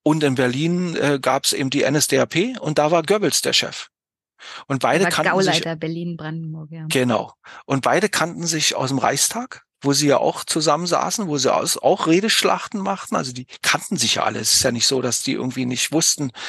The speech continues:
Speaker 1: äh, wer der andere ist. Und die hatten schon durchaus, äh, die wussten schon auch, äh, die, die, die,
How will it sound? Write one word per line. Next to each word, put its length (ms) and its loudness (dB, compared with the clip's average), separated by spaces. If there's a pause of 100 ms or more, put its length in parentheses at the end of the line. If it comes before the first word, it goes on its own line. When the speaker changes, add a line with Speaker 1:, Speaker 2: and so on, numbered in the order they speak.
(280)
Speaker 1:
äh, 120 2
wer 160 4
der 160 4
andere 200 2
ist. 280 0
Und 100 -4
die 80 0
hatten 220 -2
schon 180 0
durchaus, 440 0 (520)
äh, 220 2
die 220 0
wussten 320 4
schon 240 2
auch, 340 2
äh, 260 -2
die, 420 -6
die, 140 -12 (180)
die, 200 -2